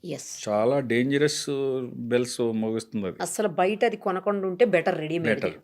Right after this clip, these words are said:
Speaker 2: కానీ సపోజ్ ఎవరో ఫ్యామిలీ ఉండొచ్చు, భర్త భార్య ఇద్దరు ఉద్యోగాలు, పిల్లలు ఉద్యోగాలు, వాళ్ళకి ఆదివారం ఉంటే దొరికితే దొరకొచ్చు, షిఫ్ట్ ఉద్యోగాల్లో
Speaker 1: అది
Speaker 2: ఆదివారం కూడా
Speaker 1: నిజమే
Speaker 2: ఉండదు.
Speaker 1: సార్, ఆ.
Speaker 2: ఎట్టుంటారు?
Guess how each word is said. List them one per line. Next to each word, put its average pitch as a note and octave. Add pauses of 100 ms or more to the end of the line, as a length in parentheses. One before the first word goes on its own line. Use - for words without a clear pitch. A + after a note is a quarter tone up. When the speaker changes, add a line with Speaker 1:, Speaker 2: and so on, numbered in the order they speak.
(160)
Speaker 2:
కానీ G2+
సపోజ్ A#2
ఎవరో A2+
ఫ్యామిలీ A2
ఉండొచ్చు, G#2 (120)
భర్త G#2
భార్య A2
ఇద్దరు G#2+
ఉద్యోగాలు, G#2
పిల్లలు A2+
ఉద్యోగాలు, G#2 (180)
వాళ్ళకి A2
ఆదివారం A2+ (480)
ఉంటే A2+
దొరికితే A2+
దొరకొచ్చు, A#2+
షిఫ్ట్ A#2
ఉద్యోగాల్లో A#2
Speaker 1:
అది A2
Speaker 2:
ఆదివారం A2+
కూడా G#2+
Speaker 1:
నిజమే G#2+
Speaker 2:
ఉండదు. G#2+
Speaker 1:
సార్, G2+
ఆ. A2+
Speaker 2:
ఎట్టుంటారు? A2+